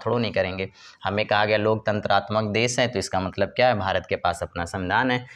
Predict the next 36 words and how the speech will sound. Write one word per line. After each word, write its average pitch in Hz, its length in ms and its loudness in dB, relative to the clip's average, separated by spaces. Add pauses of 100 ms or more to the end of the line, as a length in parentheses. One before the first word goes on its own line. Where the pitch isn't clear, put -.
(140)
ये 131 120 4
आंसर 104 320 2
आपको 92 240 0
सेलेक्ट 90 340 -2
करना 95 200 -2
होगा। 95 220 2
ऐसे 107 220 0
भी 104 80 -2
प्रश्नों 101 360 -6
को 101 120 -4
देख 92 260 -4
कर 95 120 -2
जाएं, 92 220 -2 (340)
ज़रूरी 113 400 0
नहीं 120 220 2
कि 120 80 -4
हर 110 200 2 (140)
बार 104 220 4
प्रश्न 104 400 -2
रटा 98 260 2
हुआ 101 380 4
आए, 92 180 2 (420)
तो 101 60 -4
कुछ 107 280 -2
हमें 101 260 0
क्या 107 120 2
करना 110 300 0
होगा, 107 440 2 (340)
अपना 135 540 4
भी 117 580 2 (1300)
थॉट 117 340 2
यानी 110 280 2
अप्रोच 107 340 -2
को 113 120 -4
बढ़ाना 101 380 0
होगा। 98 400 -2